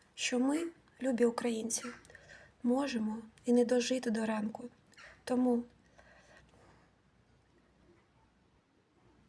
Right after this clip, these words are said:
я вам хочу сказати, щоб ви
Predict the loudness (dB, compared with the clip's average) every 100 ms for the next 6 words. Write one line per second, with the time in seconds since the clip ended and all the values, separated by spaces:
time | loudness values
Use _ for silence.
0 | -20 _ -20 _ _ _ -10 -4 -2 -2
1 | -4 -10 -8 -6 -6 -6 -6 -6 -6 -8
2 | -10 -10